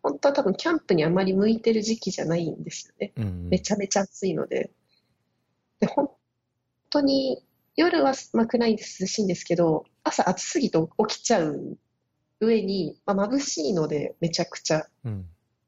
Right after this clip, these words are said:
Speaker 1: なんか安眠できないな、みたいな。もう五時ぐらいに目覚めちゃうみたいな。
Speaker 2: しかも暑いしね。
Speaker 1: くっそ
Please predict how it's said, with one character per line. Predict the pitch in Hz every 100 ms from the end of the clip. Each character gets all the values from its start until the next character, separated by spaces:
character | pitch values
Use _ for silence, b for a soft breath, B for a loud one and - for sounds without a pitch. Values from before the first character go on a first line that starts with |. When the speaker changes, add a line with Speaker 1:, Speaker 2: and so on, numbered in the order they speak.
| _ _ _ _ _ _ _ _ _ _ _
Speaker 1:
な | 214
ん |
か | - 170
安 | 247 269
眠 | 262 262
で | 226
き | 226 262
な | 180
い | 147
な、 | - -
み |
た | -
い | -
な。 | -
も |
う | 170
五 | 180
時 | 180 240
ぐ | 277
ら |
い | 175
に | 151
目 | 160
覚 | 160 143
め |
ち | -
ゃ | -
う | -
み |
た | -
い | -
な。 | -
Speaker 2:
し | - -
か | 117
も | 92 85 87
暑 | 101 143
い |
し | 117 85
ね。 | 82 82 _ _ _ _ _ _ _ _
Speaker 1:
く | -
っ |
そ | - - -